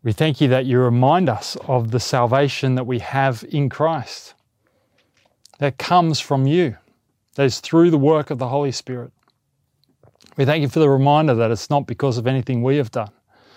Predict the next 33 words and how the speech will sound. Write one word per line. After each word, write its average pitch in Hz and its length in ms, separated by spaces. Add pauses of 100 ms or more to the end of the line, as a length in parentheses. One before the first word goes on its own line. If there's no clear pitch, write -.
(300)
but 135 100
it's 113 80
because 123 380
of 113 100
your 117 80
kindness, 135 560
your 104 100
love, 123 360
your 107 100
mercy, 117 460
your 113 140
grace. 120 540 (1120)
We 123 80
pray 123 240
that 123 120
we 123 140
would 107 120
hang 127 260
on 120 220
to - 120
these 104 280
things 101 400 (280)
and 117 120
stress - 460
these 107 300
things. - 400 (1500)
Help 175 200
us, 143 180
Heavenly 127 280
Father, 127 360
to 123 160
avoid 123 480
controversy 120 720